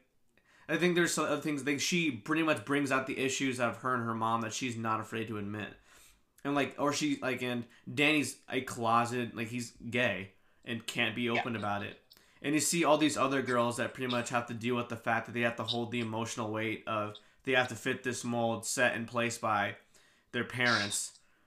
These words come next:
Speaker 1: and they hang around douchebags like, uh, Kyle.
Speaker 2: Yeah.
Speaker 1: And I,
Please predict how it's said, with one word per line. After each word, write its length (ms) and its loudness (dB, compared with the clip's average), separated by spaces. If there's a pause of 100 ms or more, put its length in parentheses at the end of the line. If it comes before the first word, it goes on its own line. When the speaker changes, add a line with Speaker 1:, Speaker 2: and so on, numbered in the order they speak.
(200)
Speaker 1:
and 140 -2
they 80 2
hang 200 0
around 280 0
douchebags 640 2
like, 240 -4
uh, 280 0 (760)
Kyle. 400 -6 (920)
Speaker 2:
Yeah. 140 -2 (3000)
Speaker 1:
And 440 0
I, 200 4